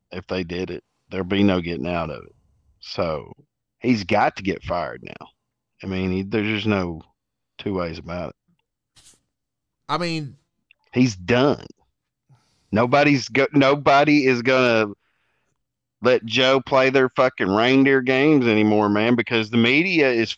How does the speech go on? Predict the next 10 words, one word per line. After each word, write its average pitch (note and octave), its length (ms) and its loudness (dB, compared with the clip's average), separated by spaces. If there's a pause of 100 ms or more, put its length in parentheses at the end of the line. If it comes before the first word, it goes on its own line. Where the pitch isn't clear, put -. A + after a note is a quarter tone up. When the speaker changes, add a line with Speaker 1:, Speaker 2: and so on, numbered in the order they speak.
(100)
Speaker 1:
finally, D3 880 2 (120)
<laughs> - 100 -14
even D#3 240 2
the D#3 100 2
fucking C3+ 480 2
dumbass C3+ 680 2
lamestream A#2+ 800 2
media G#2 680 0 (540)
is - 180 -6 (120)
finally B2+ 720 2